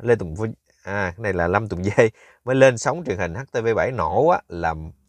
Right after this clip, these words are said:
à, mạo nhận là Hòa Thượng Thích Tâm Đức, à, có công nuôi dạy, à, thiên tài nhí, đi thi Thánh Đức Danh Hài, đạt giải quán quân. Rồi các tu ca thì nâng cấp giải Thách Thức Danh Hài của công ty, à,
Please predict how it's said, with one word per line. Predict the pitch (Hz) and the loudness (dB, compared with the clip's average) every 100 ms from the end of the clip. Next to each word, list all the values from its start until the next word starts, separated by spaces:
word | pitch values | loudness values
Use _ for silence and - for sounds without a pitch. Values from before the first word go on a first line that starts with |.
| _ _ - | _ _ -12
à, | 87 85 | -6 -4
mạo | 82 85 101 | 0 2 2
nhận | 107 85 90 104 | 2 2 0 -6
là | 90 90 82 80 76 76 | -2 0 2 0 -4 -6
Hòa | - 90 | -4 -2
Thượng | 101 87 90 | -2 -4 -2
Thích | 101 - - | -6 -8 -6
Tâm | 120 | 0
Đức, | 139 247 - _ - | 2 2 0 _ -10
à, | 95 107 107 95 85 | -4 0 0 0 -4
có | 131 | -6
công | - 120 127 | 0 0 0
nuôi | 120 | -4
dạy, | 107 85 78 95 | -2 0 2 2
à, | 107 107 | 0 -2
thiên | - 139 | -6 -4
tài | 104 82 | -2 -2
nhí, | 85 135 202 415 - _ _ | 0 -2 0 -4 -6 _ _
đi | 107 | -8
thi | 117 131 | -2 -2
Thánh | 123 160 | -2 -2
Đức | 170 | 0
Danh | 139 110 | 0 2
Hài, | 101 98 104 104 | 4 6 4 2
đạt | - 90 | -2 -4
giải | 92 104 | -2 0
quán | 147 160 143 | -2 2 4
quân. | 160 165 165 - _ _ - | 4 2 -8 -14 _ _ -8
Rồi | 90 | -6
các | 127 139 | -6 -4
tu | 147 135 | -4 -2
ca | 143 139 143 | 2 2 0
thì | 123 85 87 | -4 -6 -4
nâng | 110 143 | -4 -2
cấp | 180 - | -2 -4
giải | 95 80 117 | -4 -4 -4
Thách | 208 | -8
Thức | - | -6
Danh | 156 123 | -6 -2
Hài | 110 90 | -2 -2
của | 123 | -2
công | 135 120 | -4 -4
ty, | 127 127 127 | -2 0 0
à, | 123 | 0